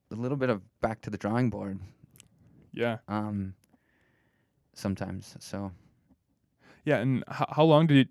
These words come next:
Speaker 2: does that process take from, like, you know, start, so you know, and from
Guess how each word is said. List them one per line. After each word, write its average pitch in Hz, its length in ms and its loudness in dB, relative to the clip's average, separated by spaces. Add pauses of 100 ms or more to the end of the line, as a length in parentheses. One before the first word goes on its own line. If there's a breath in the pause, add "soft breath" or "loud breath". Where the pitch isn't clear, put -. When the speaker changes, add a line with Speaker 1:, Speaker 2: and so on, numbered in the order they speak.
Speaker 2:
does 123 140 0
that 107 160 -2
process - 680 -8
take - 280 -12
from, - 160 -12
like, - 200 -10
you 113 80 -6
know, 110 140 -4
start, - 360 0 (180)
so 107 360 2 (540 soft breath)
you 113 120 -4
know, 104 200 -4
and 110 260 -2
from 107 340 -2